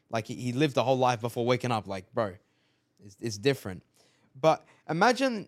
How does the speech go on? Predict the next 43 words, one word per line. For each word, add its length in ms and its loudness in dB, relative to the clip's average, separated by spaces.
he 200 -4
actually 300 0
learnt 400 4
life 360 2
lessons. 1200 -4
<laughs> 0 -
Imagine 340 6
he 180 2
learnt 300 6
life 260 4
lessons 400 0
while 300 4
he 140 0
was 200 -2
knocked 280 -2
out 320 4
that 140 8
he 100 4
ended 220 2
up 160 4
implementing 540 -2
in 120 0
the 100 0
real 220 2
world 200 2
when 120 0
he 60 0
was 160 -6
actually 500 -2
awake. 540 -2
It's 100 -20
pretty 200 -10
cool. 220 0
It's 80 -2
a 40 -20
pretty 140 2
interesting 320 -4
story. 400 -4
What 120 -4
do 40 0
you 80 0
think, 160 0
Hadi? 320 0